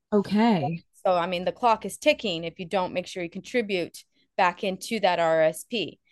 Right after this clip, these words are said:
Speaker 1: Okay.
Speaker 2: Tax-free savings is just tax-free savings, but the
Speaker 1: Sure.
Speaker 2: first-time homeowners works very much like a tax-free savings account, but is for your first home. And you can s-, put, I think it's eight thousand per year,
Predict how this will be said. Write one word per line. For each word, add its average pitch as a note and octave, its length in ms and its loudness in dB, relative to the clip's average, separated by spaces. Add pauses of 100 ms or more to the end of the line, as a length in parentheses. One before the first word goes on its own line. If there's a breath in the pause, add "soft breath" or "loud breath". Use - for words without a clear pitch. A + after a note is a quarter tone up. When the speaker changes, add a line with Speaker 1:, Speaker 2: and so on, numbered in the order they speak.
(140 soft breath)
Speaker 1:
Okay. G#3 180 -2
Speaker 2:
Tax-free C#4+ 500 2
savings B3 420 6 (280)
is A3+ 160 -8
just A3+ 240 -4
tax-free G#3 480 0
savings, F3 800 -4 (360 soft breath)
but A#3 100 2
the G#3 100 8
Speaker 1:
Sure. G3 100 -4
Speaker 2:
first-time C#4+ 600 2 (400)
homeowners A3 640 0
works A#3+ 300 2
very A#3+ 180 2
much A#3+ 260 -2
like G3+ 120 0
a F#3+ 60 -4
tax-free G#3 500 -4
savings G#3+ 440 -4
account, D3+ 600 -6 (540 loud breath)
but G#3 480 4 (520)
is G#3+ 520 4 (120)
for A3+ 160 4
your G#3 180 0
first F#3 380 -2
home. G3+ 380 -2
And F3 140 -12
you G3 80 -6
can A3 80 -6
s-, G3+ 140 -10
put, - 360 0
I G#3+ 120 0
think B3+ 280 -4
it's - 240 -10
eight - 340 -6
thousand A3+ 480 -2
per A3 180 -6
year, F#3+ 720 -2